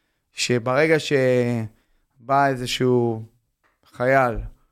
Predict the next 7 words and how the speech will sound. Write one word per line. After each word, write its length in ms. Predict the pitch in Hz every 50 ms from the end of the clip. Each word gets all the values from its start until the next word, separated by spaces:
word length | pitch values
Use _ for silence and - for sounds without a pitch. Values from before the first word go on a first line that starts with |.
| _ _ _ _ _ _ _ _ _ _ _ _ _ _ -
מזוהה 540 | 131 123 120 113 120 131 139 143 143 139 131
עם 180 | 123 117 113 110
חמאס, 720 | - - - 113 117 131 139 139 131 123 123 113 - -
אחים 240 | 113 - - 123 120
מוסלמים, 680 | 120 120 110 - - 117 117 120 131 127 123 117 110 110
ועושה 640 | 113 113 113 110 113 113 110 107 107 - 131 127
פיגוע 800 | 127 127 123 113 117 123 131 131 127 120 120 117 113 113 113